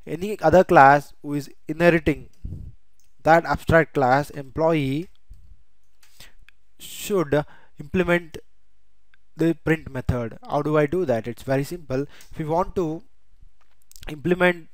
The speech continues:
the print method, which is coming from the abstract class employee,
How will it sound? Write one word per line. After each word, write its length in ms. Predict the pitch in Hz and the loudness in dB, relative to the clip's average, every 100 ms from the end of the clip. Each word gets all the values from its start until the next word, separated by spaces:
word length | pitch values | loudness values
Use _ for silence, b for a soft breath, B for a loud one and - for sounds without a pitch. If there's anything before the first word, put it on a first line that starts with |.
| - | -8
the 120 | 139 | -8
print 340 | - 151 170 147 | -2 -4 -4 -4
method, 480 | 143 - 151 151 - b - | 0 4 6 4 0 b -8
which 160 | 139 | -4
is 100 | 156 | -4
coming 240 | - 151 170 | -4 -6 -6
from 140 | 165 | 0
the 80 | 147 | 2
abstract 360 | 135 - 151 - | 2 2 0 2
class 200 | 139 135 | 0 -2
employee, 600 | 131 175 185 143 151 | -2 2 4 2 0